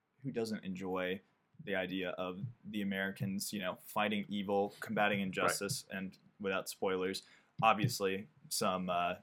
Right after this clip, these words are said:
Speaker 1: very satisfying things happen in this movie.
Speaker 2: Very satisfying. And I have to tell you, I was so excited for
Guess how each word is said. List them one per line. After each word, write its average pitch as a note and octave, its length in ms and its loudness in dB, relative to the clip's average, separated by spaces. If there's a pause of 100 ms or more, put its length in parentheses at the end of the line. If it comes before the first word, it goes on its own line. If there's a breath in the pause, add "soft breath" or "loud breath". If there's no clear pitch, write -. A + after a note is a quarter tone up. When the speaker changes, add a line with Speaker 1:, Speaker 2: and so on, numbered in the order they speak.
(280)
Speaker 1:
very A2 280 4
satisfying G2 720 2
things G2 300 -4
happen F#2 300 -2
in F#2 60 -6
this F#2 160 -8
movie. F#2 280 -6
Speaker 2:
Very A#2 420 6
satisfying. F#2 800 -2
And A#2 80 2
I A#2 80 8
have D3 220 4
to B2+ 60 -2
tell B2+ 200 2
you, G#2 240 2
I G2 120 2
was G2 180 -2
so B2 360 2
excited A#2 680 0 (800 soft breath)
for A2+ 500 4